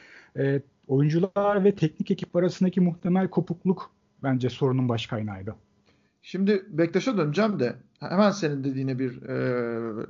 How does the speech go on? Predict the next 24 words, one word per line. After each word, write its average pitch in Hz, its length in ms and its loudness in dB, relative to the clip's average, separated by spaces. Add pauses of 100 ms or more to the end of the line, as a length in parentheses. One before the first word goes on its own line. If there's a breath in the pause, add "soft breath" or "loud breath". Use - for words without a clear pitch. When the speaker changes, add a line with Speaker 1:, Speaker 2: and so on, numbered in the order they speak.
Speaker 2:
istatistiksel 131 760 -2
ekleme 143 380 -2
yapayım. 139 460 -2 (1700 soft breath)
İki 220 180 4
bin 254 80 6
yirmi 233 340 8
bir 269 100 6
yılı 208 260 4
başladığından 208 720 2
bu 160 60 0
yana 165 360 -2 (680)
on 226 120 2
üç - 180 -6
Bundesliga 175 500 -6
maçının 147 320 -2
yedisini 185 380 0
kaybetmiş 147 500 0
bir 147 60 -4
Leverkusen. 135 600 -2
Bakın 131 200 -6
kaybetmiş. - 840 -2 (360)
Ya 113 140 -12
sıfır 151 420 -6
puan. - 200 -12